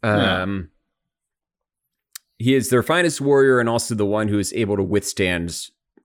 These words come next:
Speaker 2: cold the most. Um,
Speaker 1: Mm-hmm.
Speaker 2: so
Speaker 1: He's, he's the tankiest tank that
Speaker 2: he's
Speaker 1: ever
Speaker 2: the
Speaker 1: tanked.
Speaker 2: tankiest tank that ever tanked. Uh, <laughs> so basically, um, you know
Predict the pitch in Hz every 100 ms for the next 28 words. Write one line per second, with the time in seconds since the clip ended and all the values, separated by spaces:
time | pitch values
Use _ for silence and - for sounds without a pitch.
0 | - - 107 98 87 80 78 50 - -
1 | - - _ _ _ _ _ 92 85 71
2 | 69 127 135 _ _ _ _ _ _ _
3 | _ 117 113 - 123 117 117 113 113 110
4 | 104 101 _ - - - 147 - - -
5 | 147 151 143 135 - 139 135 131 117 127
6 | 110 - 104 90 139 151 156 127 - 123
7 | 131 113 113 120 123 90 67 73 - _
8 | _ _ _ - 87 87 85 - - -
9 | - 349 - 320 - 190 143 180 277 -
10 | 285 - 392 - - 233 - - 285 294
11 | 262 202 - 131 127 123 117 - _ _
12 | _ 139 131 110 107 104